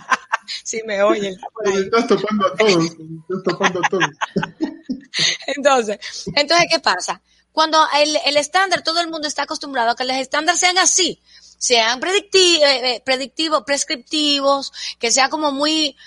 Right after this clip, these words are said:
Speaker 1: muy esquematizado todo. Y al, al ser este estándar ligeramente, bueno, <laughs> ligeramente no, totalmente diferente, la gente está,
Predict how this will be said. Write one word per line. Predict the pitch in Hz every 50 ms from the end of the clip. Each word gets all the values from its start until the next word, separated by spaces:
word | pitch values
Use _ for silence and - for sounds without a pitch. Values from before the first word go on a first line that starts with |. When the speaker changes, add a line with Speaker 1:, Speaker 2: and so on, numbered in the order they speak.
| - - _
Speaker 1:
muy | - 254 294 320 330
esquematizado | 311 - - 262 233 233 233 240 240 - 254 240 240 240 233 214
todo. | - 214 190 180 175 175 170 - _ _ _ _ _ _ _ _ _ _ _ _ _ _ _
Y | - 247 269 277 285
al, | 277 277 285 - -
al | 233 262 262
ser | 247 - 320 339
este | 381 415 403 - 370
estándar | 370 - - - - 339 339 320 277 240 214 208 196 190 190 208 -
ligeramente, | - 220 240 220 233 262 302 320 311 311 320 269 294 285 277 269 254 -
bueno, | - 233 226 196 185
<laughs> | 190
ligeramente | 220 262 294 285 320 320 320 294 - 254 233
no, | 240 233 196
totalmente | - 240 226 208 202 233 240 240 226 277 269 302 294 294 285 269 254 254
diferente, | 240 240 240 240 240 226 208 196 190 180 185 190 - - - - - - - - - - -
la | 214 233 240 240
gente | 240 262 285 285 294
está, | 311 - - - 240 220 226 247 277 285 _